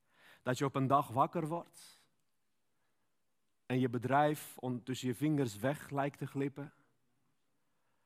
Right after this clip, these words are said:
Of je huwelijk, je relatie komt zomaar in problemen en je raakt je geliefde kwijt. Je wordt verlaten. Of je wordt ziek.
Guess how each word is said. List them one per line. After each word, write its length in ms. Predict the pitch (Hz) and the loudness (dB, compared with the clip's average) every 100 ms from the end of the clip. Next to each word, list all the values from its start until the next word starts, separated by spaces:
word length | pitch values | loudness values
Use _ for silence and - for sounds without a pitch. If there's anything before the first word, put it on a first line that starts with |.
| _ _ _ _ _ | _ _ _ _ _
Of 180 | 156 147 | 2 6
je 120 | 156 | 6
huwelijk, 420 | 143 180 196 196 | 8 8 8 6
je 120 | 147 151 | 6 6
relatie 840 | 139 139 156 160 - 165 170 - | 8 8 8 4 2 2 2 2
komt 280 | 151 131 - | -2 -2 0
zomaar 680 | 143 151 160 151 147 147 - | 2 4 4 4 2 0 -2
in 160 | 135 | -2
problemen 840 | 131 127 120 131 139 139 139 139 | 0 0 2 4 4 4 2 0
en 120 | 123 123 | 0 0
je 100 | 117 | 2
raakt 320 | 127 135 - | 4 4 0
je 80 | 131 | -6
geliefde 420 | 113 120 110 117 | -2 -2 -2 -8
kwijt. 480 | 107 135 151 151 - | -2 0 0 -4 -2
Je 160 | 135 | 2
wordt 200 | 135 147 | 2 2
verlaten. 680 | - 123 131 156 165 - - _ _ _ _ _ _ _ _ _ _ _ _ _ _ _ _ _ _ _ - - - - _ | 0 2 6 8 6 0 -8 _ _ _ _ _ _ _ _ _ _ _ _ _ _ _ _ _ _ _ -20 -20 -20 -20 _
Of 140 | - 120 | -6 -2
je 120 | 120 | 0
wordt 220 | 117 107 | 0 -2
ziek. 440 | 101 120 - - | -2 -2 -2 -14